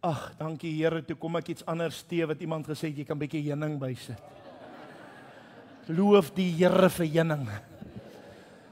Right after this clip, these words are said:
Daar's niks so suur soos suurlemoen nie. O, ek sukkel met die suurgoed. Alhoewel ek werk met dit die meeste van my lewe, maar, ehm, dit is, is baie erg.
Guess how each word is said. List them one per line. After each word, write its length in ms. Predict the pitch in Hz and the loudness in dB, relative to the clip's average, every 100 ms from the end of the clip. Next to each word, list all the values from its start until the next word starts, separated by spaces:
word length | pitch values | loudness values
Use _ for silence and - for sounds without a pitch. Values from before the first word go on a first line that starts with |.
| - | 0
Daar's 320 | - 226 277 185 | 12 12 12 10
niks 500 | 240 392 440 262 - | 6 8 6 6 4
so 140 | 320 | 4
suur 300 | 233 277 247 | 6 8 6
soos 220 | 175 226 | 4 2
suurlemoen 440 | 226 208 196 180 156 | 6 6 6 4 -2
nie. 180 | 113 - - - | -8 -14 -2 8
O, 240 | 262 139 - | 8 8 8
ek 200 | 220 - | 8 6
sukkel 460 | - - 214 247 220 | -2 2 6 6 6
met 100 | 202 | 4
die 100 | 190 | 2
suurgoed. 480 | 214 185 143 135 - - - - - - _ _ | 0 -2 -2 -8 -12 -20 -20 -20 -20 -20 _ _
Alhoewel 420 | 208 220 208 220 | 4 8 10 10
ek 160 | 208 214 151 | 10 4 6
werk 300 | 214 208 202 | 8 6 2
met 120 | 185 | -2
dit 100 | 170 | -2
die 100 | 165 | -2
meeste 320 | 170 185 185 | 0 0 0
van 140 | 156 156 | -6 -4
my 120 | 156 | 0
lewe, 320 | 165 165 160 | 2 4 4
maar, 160 | 170 - - - - | 2 0 -4 6 12
ehm, 220 | 214 196 | 12 12
dit 200 | 226 277 | 6 6
is, 240 | - - - | 4 2 0
is 140 | 220 170 - | 0 2 12
baie 300 | 240 269 247 | 12 12 12
erg. 320 | 220 175 - | 12 12 10